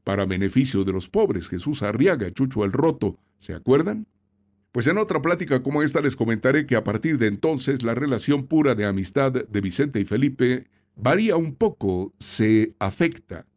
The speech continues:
Así va la vida y el miércoles tres de noviembre de mil novecientos ochenta y ocho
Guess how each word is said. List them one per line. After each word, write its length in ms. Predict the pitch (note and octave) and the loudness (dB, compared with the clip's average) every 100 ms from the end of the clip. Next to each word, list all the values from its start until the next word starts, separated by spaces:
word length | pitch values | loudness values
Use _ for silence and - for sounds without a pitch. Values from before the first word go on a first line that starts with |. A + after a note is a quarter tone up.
| _ _ _ - | _ _ _ -4
Así 300 | D3 C#4 C#4 | 0 2 2
va 140 | A3+ | 2
la 160 | G3 C#3 | 2 2
vida 360 | G#3+ G3+ G3+ | 2 4 2
y 160 | F#3 D3+ | 2 2
el 120 | D3+ | 2
miércoles 420 | G#3 G3+ D#3 C3 | 0 0 0 0
tres 220 | E3 E3+ | 2 2
de 60 | C#3+ | 2
noviembre 420 | A#2+ C3+ D3+ C3 | 2 2 2 0
de 100 | A2 | 2
mil 140 | A#2 C3+ | 2 2
novecientos 500 | G#2+ B2 C3 A#2 - | 2 2 0 0 -4
ochenta 400 | F#2+ B2 - F#2 | 0 0 0 2
y 80 | |
ocho 460 | A2+ A2+ - G2+ E2+ | 4 2 2 -2 -2